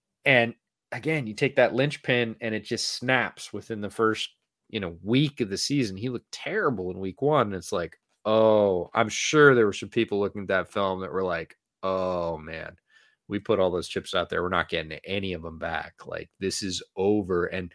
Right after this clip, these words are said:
we don't have anything over here. There is no what's behind door number two. What's behind door number two is the poo-poo platter of the week. You don't, you don't have a succession plan at quarterback, and it's gonna sink a very talented team. And there's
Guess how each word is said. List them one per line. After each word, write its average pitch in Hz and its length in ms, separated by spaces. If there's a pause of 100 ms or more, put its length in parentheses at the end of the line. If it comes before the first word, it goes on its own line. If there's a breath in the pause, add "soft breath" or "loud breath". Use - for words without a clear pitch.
(320 soft breath)
we 113 120
don't 131 280
have 139 280
anything 127 380
over 117 240
here. 131 240
There 98 160
is 117 200
no 113 440
what's 113 260
behind 110 440
door 113 180
number 104 260
two. 117 240
What's 104 220
behind 123 360
door 117 200
number 107 200
two 117 380
is 90 240
the - 140 (960 loud breath)
poo-poo 110 280
platter 107 380
of 95 60
the 92 80
week. 107 360
You 101 120
don't, 104 180
you 110 80
don't 117 160
have 107 640 (120)
a 92 240 (140)
succession - 600
plan 92 240
at - 100
quarterback, 107 520
and 95 120
it's 92 160
gonna 113 200
sink - 340
a 139 40
very 113 540
talented 104 440
team. 180 200
And 117 80
there's 107 160